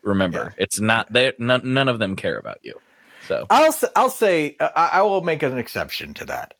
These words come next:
Speaker 2: I will say a
Speaker 1: Okay.
Speaker 2: slight disagreement, and then we'll move on to that. I
Speaker 1: Okay.
Speaker 2: think there is a notion of public service that some people have,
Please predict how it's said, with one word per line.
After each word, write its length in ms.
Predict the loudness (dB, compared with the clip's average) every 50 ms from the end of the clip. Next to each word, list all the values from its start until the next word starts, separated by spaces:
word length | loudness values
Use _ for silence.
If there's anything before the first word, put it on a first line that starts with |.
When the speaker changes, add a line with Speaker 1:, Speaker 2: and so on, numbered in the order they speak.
| -2
Speaker 2:
I 100 | 0 2
will 120 | 2 2 0
say 220 | 0 0 0 0 0
a 40 | 0
Speaker 1:
Okay. 40 | -2
Speaker 2:
slight 320 | -2 0 0 0 0 0
disagreement, 680 | -2 -4 -4 -4 -6 -6 -6 -6 -6 -6 -6 -6 -4
and 80 | 0 2
then 120 | 2 2 2
we'll 160 | 0 -2 -2
move 240 | -2 -2 -4 -4 -4
on 140 | -6 -8
to 80 | -10 -14
that. 180 | -18 -18 -20 _ _ _ -20 -18 _ 0
I 140 | 2 4 4
Speaker 1:
Okay. 80 | 4
Speaker 2:
think 180 | 2 0 0 2
there 220 | 2 2 2 2 0
is 640 | 0 2 4 4 4 4 2 0 -2 -6 -12 -16 -18 _ _ _ _ _ _ _ -2
a 60 | -2 0
notion 560 | 2 4 4 4 2 0 -2 -8 -6 -6 -4
of 300 | -4 -2 -4 -4 -6 -8
public 520 | -8 -2 -2 0 0 0 -2 -4 -4 -8 -12
service 840 | -14 -12 -10 -10 -10 -10 -10 -12 -14 -18 -20 -18 -16 -16 -16 -16 -18 _ _ _ _ _ _ _ _ _ _ _ -6
that 140 | -6 -4 -4
some 240 | -4 -4 -4 -4
people 380 | -6 -10 -12 -10 -12 -12 -14 -12
have, 500 | -14 -14 -14 -16 -16 -18 -20 _ _ _